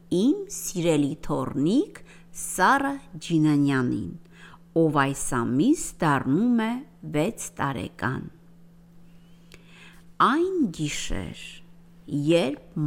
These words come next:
Մաքսը հագել էր իր գայլի զգեստը ու այս կամ այն չարաճությամբ էր զբաղված,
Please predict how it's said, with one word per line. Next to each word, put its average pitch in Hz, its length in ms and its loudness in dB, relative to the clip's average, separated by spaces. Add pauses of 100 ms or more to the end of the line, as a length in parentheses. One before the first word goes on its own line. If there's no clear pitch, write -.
(120)
Մաքսը 143 560 0 (220)
հագել 113 580 -2
էր 69 160 -12 (300)
իր - 180 -6 (240)
գայլի 156 420 4 (140)
զգեստը - 880 -4 (920)
ու 247 80 4 (300)
այս - 180 -4 (400)
կամ 170 180 4 (280)
այն 339 180 2 (400)
չարաճությամբ 220 1120 2
էր 135 100 -6
զբաղված, 151 960 -2